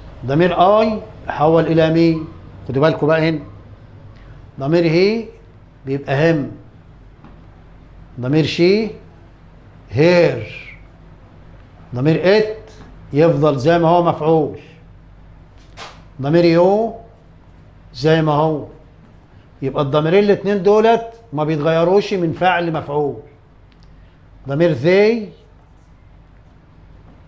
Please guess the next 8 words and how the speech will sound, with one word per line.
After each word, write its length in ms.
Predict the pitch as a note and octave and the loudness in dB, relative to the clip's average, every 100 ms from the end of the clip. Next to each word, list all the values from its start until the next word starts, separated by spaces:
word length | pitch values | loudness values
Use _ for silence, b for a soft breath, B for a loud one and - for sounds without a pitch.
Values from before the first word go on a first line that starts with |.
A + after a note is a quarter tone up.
| - | -14
بتحول 500 | C3 C3 A2+ F3 F3 | -10 -6 0 4 4
إلى 320 | F3 E3+ E3+ | 4 2 2
them. 220 | C3+ E3+ D3+ B2 - - - - - - - - - - - - - - - - - - - | 4 2 0 -6 -12 -20 -20 -20 -20 -20 -20 -20 -20 -20 -20 -20 -20 -20 -20 -20 -20 -18 -6
ضمير 260 | C#3+ F#3 G3 | 0 4 4
we 500 | F3 E3 D#3+ F3 F#3+ - - - - - - - C3+ | 6 4 4 2 0 -10 -20 -20 -20 -20 -20 -16 -10
بتحول 520 | B2+ B2 E3 D#3+ D3 | -6 -4 0 0 0
إلى 380 | D3 C3+ A#2 | -2 -4 -4
us. 60 | A2+ | -8